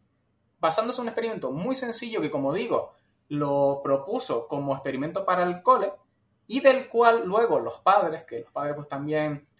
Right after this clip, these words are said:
han hecho campañas en contra de todo esto y tal, de ahí la influencia en la chiquilla y todo el tro-, rollo, pero luego los padres, en base a este experimento,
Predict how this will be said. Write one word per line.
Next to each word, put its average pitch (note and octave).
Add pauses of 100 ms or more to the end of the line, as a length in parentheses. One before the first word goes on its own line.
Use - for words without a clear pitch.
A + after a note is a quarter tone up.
(260)
han D3
hecho D3+
campañas C#3
en C#3+
contra C#3
de C3+
todo C#3
esto C#3+
y C#3
tal, G#3+
de C3+
ahí C3+
la C#3
influencia C#3
en C#3
la C3
chiquilla D#3+
y C#3+
todo D3
el F3
tro-, -
rollo, A3
pero A#3+
luego A3+
los -
padres, G3+
en C#3+
base F3+
a G3+
este G#3
experimento, F#3